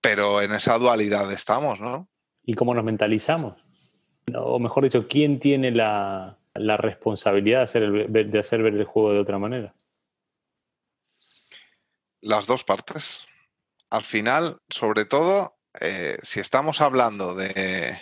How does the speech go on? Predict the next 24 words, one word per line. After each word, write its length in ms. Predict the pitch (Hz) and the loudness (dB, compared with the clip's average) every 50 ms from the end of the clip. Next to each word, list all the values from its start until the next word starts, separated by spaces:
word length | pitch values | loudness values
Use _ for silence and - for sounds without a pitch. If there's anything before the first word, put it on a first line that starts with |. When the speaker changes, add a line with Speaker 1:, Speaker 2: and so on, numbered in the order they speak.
| - - - - - - - - - - | -16 -20 -20 -20 -20 -20 -20 -20 -4 2
Speaker 1:
de 160 | - 117 113 | 4 4 6
dirección 520 | 113 110 107 107 - - - 127 131 139 | 6 6 4 4 2 2 2 4 4 6
de 100 | 135 127 | 4 4
equipos, 500 | 113 113 131 143 143 - 202 214 - - | 4 4 2 4 4 4 4 4 4 2
sea 220 | - 117 113 110 110 | 2 4 6 6 6
de 80 | 107 | 6
lo 120 | 107 104 101 | 4 4 2
que 120 | 104 104 | 2 0
sea, 360 | - - 131 156 185 196 202 _ _ _ _ _ _ _ _ _ _ _ _ _ _ _ _ _ _ _ - - - _ _ - | 2 4 4 4 2 0 -2 _ _ _ _ _ _ _ _ _ _ _ _ _ _ _ _ _ _ _ -20 -20 -20 _ _ -4
el 180 | - 104 107 104 | -2 0 0 2
entrenador 840 | 104 104 90 - - 107 104 104 104 107 120 143 165 185 190 175 - - | 0 0 -2 -2 0 0 2 4 4 4 6 6 6 4 4 2 0 0
o 120 | 117 117 | 0 2
el 80 | 113 107 | 2 2
directivo 800 | 107 101 101 95 - - - 131 143 160 180 185 170 - - _ | 4 4 2 2 0 0 2 4 4 4 4 4 2 -2 -6 _
tiene 240 | - 127 120 117 117 | 0 2 2 2 2
responsabilidad 880 | 107 117 113 - - 113 110 - 117 101 101 107 117 131 147 160 160 156 | 0 0 -2 -2 -2 -4 -2 0 0 2 2 4 4 4 6 6 4 4
de, 440 | 131 113 107 104 104 110 113 - - _ _ | 4 2 2 0 -4 -8 -12 -14 -16 _ _
tú 120 | - 156 | 0 2
no 140 | 160 160 143 | 2 2 2
puedes 260 | - 143 131 127 123 | 2 2 2 2 2
pedir 240 | - - 123 120 117 | 2 0 2 4 4
a 60 | 113 | 4
la 80 | 113 113 | 2 2
gente 440 | - - 101 95 - 80 78 - | 0 -4 -6 -4 -4 -6 -6 -8